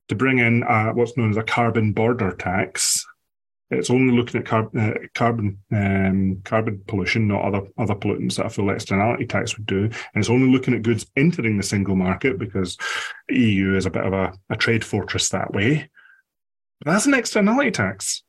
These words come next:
being adopted by the E U to be implemented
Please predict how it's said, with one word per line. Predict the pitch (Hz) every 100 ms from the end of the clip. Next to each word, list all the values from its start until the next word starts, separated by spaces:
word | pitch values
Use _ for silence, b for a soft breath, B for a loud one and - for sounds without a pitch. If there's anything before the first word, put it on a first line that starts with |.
| _ _ _ _ _ _ -
being | 220
adopted | 240 175 151 160
by | 139 127
the | 139 165
E |
U | 175 175 101 104 - _
to | -
be | 120
implemented | 131 147 127 117 110 117